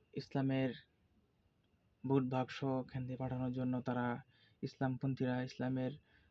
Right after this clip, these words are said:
মনারা এখানে একত্রিত হয়েছেন। বিভিন্ন বড় ধরনের আলেম ওলামার এখানে যুক্ত আছেন, জামাত এবং জামাতের সাথে একত্রতা পোষণ করেছেন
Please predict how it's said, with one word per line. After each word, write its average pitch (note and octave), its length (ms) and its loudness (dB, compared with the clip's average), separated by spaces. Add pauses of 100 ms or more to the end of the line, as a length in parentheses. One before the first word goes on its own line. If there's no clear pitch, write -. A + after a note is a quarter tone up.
(100)
মনারা B2 400 2
এখানে B2+ 260 -2
একত্রিত C3 440 0
হয়েছেন। B2+ 320 2
বিভিন্ন B2+ 380 4
বড় B2+ 240 4
ধরনের B2+ 300 2
আলেম B2+ 240 2
ওলামার B2+ 460 0 (640)
এখানে A#2+ 500 0
যুক্ত A#2+ 280 -6
আছেন, B2 360 0
জামাত B2 380 -2 (160)
এবং A#2+ 340 -4
জামাতের B2 260 0
সাথে B2 260 -6
একত্রতা B2 480 -2
পোষণ B2+ 280 -4
করেছেন B2 480 -4